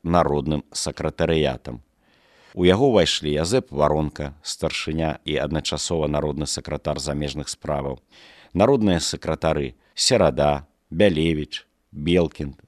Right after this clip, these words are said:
Грыб, Езавітаў, Макрэеў, Смоліч, Бадунова, Рэдзька ды іншыя. Дваццаць пятага сакавіка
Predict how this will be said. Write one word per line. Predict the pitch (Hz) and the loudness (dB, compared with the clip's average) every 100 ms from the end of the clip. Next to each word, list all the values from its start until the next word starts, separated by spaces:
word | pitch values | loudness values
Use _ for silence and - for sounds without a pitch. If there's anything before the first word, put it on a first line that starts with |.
| - | -16
Грыб, | 71 76 85 78 - _ _ | -8 -2 0 0 -4 _ _
Езавітаў, | 85 90 90 73 78 76 73 67 - | -4 0 2 2 0 -4 -8 -10 -4
Макрэеў, | 90 87 - 73 76 69 | -2 0 0 0 0 0
Смоліч, | 62 - 82 85 80 73 69 | -4 -4 0 2 0 -4 -2
Бадунова, | 82 82 78 76 76 71 | -2 0 0 0 0 0
Рэдзька | 80 85 - - 69 | 0 -2 -4 -12 -4
ды | 92 - | -2 -2
іншыя. | 87 73 - - - _ _ _ _ _ - - _ - | -4 -4 -6 -12 -16 _ _ _ _ _ -20 -20 _ -14
Дваццаць | - 85 135 - - 104 - | 0 4 4 2 -2 -2 0
пятага | 101 85 - 71 - | 2 4 2 -4 -4
сакавіка | - - 67 67 - 82 | -8 -8 -8 -4 -2 -2